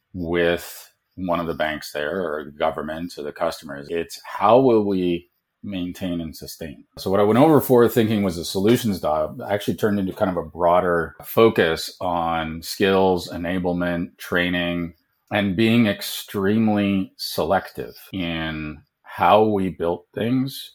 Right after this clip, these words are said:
to make sure that we didn't bring in something that required such a unique skills background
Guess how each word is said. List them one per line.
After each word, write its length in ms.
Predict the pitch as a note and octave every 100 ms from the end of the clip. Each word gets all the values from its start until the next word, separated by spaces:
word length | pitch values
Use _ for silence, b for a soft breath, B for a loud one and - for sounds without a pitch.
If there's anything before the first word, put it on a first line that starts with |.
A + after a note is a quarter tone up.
| _
to 260 | A#2 G2 F#2
make 320 | F#2 F#2 -
sure 400 | - F2 E2+ E2
that 240 | F#2+ G2
we 180 | G2 F#2
didn't 360 | G#2 G#2+ G#2+ -
bring 360 | F#2+ G#2+ G#2+
in 260 | G2+ G#2 A#2
something 420 | - F#2 E2+ F#2+
that 160 | F2+ G2
required 720 | F2+ - - E2+ F2 E2+ E2
such 520 | - - F2+ - -
a 100 | F2
unique 500 | F2 E2 D#2+ E2 -
skills 380 | - E2 F2 F2+
background 720 | D#2 D2 - D2 C#2+ D2 D2+